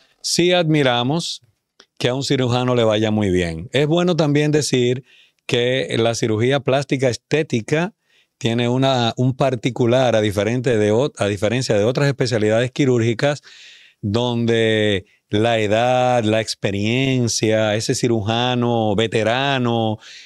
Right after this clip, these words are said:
es donde la gente va. Igual, por ejemplo, como en otras áreas del saber,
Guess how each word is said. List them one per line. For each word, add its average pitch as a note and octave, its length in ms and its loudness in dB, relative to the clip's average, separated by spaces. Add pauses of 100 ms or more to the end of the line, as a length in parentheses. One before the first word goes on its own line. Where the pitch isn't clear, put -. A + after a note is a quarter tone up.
(120)
es A#2+ 160 -2
donde B2 220 0
la A#2+ 120 2
gente C3 240 0
va. E3+ 200 2
Igual, C#3+ 280 2
por D#3+ 140 0
ejemplo, D#3+ 240 2
como B2 180 0
en B2+ 60 0
otras C3+ 320 -2
áreas A#2 540 0 (220)
del A2+ 220 -2
saber, A2 520 0